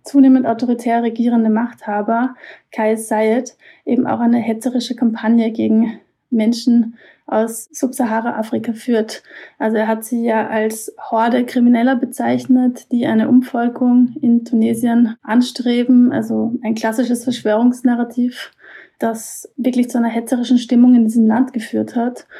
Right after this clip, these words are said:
und es in den letzten Monaten regelmäßig Berichte gab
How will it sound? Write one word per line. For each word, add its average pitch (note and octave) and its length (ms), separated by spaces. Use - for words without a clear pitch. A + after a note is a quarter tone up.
und A3+ 400
es A3+ 360
in A#3 240
den A3+ 100
letzten A3 320
Monaten A#3 600
regelmäßig A#3+ 600
Berichte A#3+ 420
gab A3 400